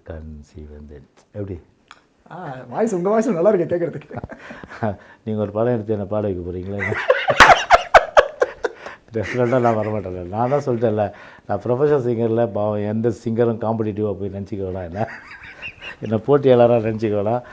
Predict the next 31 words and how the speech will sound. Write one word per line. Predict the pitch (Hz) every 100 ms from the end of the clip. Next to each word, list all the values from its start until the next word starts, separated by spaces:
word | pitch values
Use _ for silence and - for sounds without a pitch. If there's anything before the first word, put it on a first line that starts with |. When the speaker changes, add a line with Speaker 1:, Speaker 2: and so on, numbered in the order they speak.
| - _
Speaker 1:
என் | 110 110 113
தொழில் | 120 120
அரசியல் | 110 113 117 110
தான். | 104 110 - -
Speaker 2:
சார், | 95 262 160
இந்த | 175 294
அளவு | 294
தன்னம்பிக்கைலாம் | 294 226 240 226 226
நாங்க | 233 220
பார்க்கவே | 208 180 208 202
இல்லை | 185
சார். | 180 147
நீங்க | 170 202
தான் |
சார் | 214 175
பார்க்குறோம் | 160 165 156
பெருசா | 143 175 135
இதை. | 117 123 - 120
Speaker 1:
எது? | 113 113 101 -
Speaker 2:
தன்னம்பிக்கை. | - 185 220 165 139
மத்த | 143 180 - - 131 143
சிங்கர்ஸ் | 156 185 254 -
கிட்டத்தட்ட | 170 226
எஸ் | 196 -
பி | 247
பி | 220
மன | 202 180
அளவுக்கு | 214 226 233
வச்சு | 185 196
பேசுறீங்களே | 185 - 175 165
சார். | 147 147 151